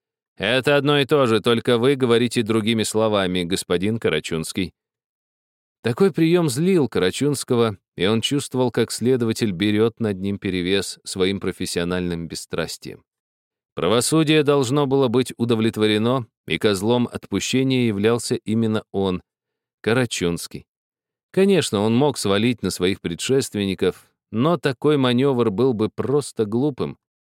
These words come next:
потому что он сейчас не мог ничего доказать. Исследователь был по-своему прав, выматывая из него душу и цепляясь за разные мелочи и пустяки.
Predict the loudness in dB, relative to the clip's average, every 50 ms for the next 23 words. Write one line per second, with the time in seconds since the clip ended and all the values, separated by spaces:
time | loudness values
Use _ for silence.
0 | _ _ _ _ -6 -2 0 0 2 0 0 0 0 0 0 0 0 -2 -4 -4
1 | -2 0 0 0 -2 -2 -4 -2 -2 0 0 0 -2 -2 -4 -6 -6 -4 -2 -2
2 | 0 0 0 -2 -2 -2 -2 0 0 0 -2 -2 -6 -12 _ _ _ _ _ _
3 | _ _ _ _ _ _ _ _ -2 0 0 0 0 2 2 4 4 4 4 2
4 | 2 2 0 0 0 2 2 2 2 2 2 0 0 0 0 -2 0 2 2 2
5 | 2 2 0 -2 0 0 2 2 2 2 0 -2 -6 -12 -20 -20 _ _ _ -8
6 | -2 0 2 2 2 2 2 0 -2 -2 -2 0 2 2 0 0 0 0 2 2
7 | 0 0 0 -2 -2 -2 -4 -4 -2 -2 -2 -2 -4 -6 -4 0 0 2 2 2
8 | 0 -2 -2 -2 -2 0 0 -2 -2 -4 -4 -4 -4 -2 0 0 0 0 0 -2
9 | -4 -6 -8 -8 -8 -8 -10 -10 -8 -8 -8 -8 -6 -6 -8 -8 -8